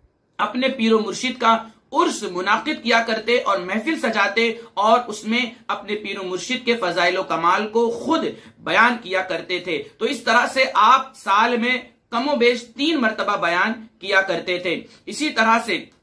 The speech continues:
अल्लाह रब्बुल इज्जत ने तकरीबन आपको चौवन उलूम व फनून पर महारत ताम्मा अता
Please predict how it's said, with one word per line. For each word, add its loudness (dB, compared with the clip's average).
अल्लाह 2
रब्बुल 0
इज्जत -4
ने 0
तकरीबन 2
आपको 4
चौवन 2
उलूम 0
व 2
फनून 0
पर 0
महारत 2
ताम्मा 4
अता 0